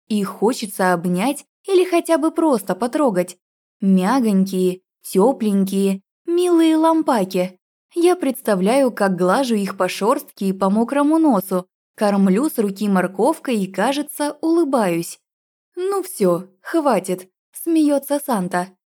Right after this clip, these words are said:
«Сейшелы затопит». Тогда я впиваюсь пальцами в весло еще крепче и начинаю усиленно грести назад.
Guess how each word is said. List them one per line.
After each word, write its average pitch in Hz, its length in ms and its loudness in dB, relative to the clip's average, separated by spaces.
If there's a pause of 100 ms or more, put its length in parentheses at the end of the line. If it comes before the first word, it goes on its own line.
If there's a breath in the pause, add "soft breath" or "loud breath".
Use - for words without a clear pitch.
«Сейшелы 311 760 2
затопит». 190 640 -2 (560)
Тогда 175 460 0
я 294 220 0
впиваюсь 277 520 0
пальцами 202 640 0
в 190 40 -4
весло 190 360 -2
еще 269 460 0
крепче 311 600 -2
и 349 40 0
начинаю 277 600 0
усиленно 208 580 0
грести 196 380 -2
назад. 240 480 -2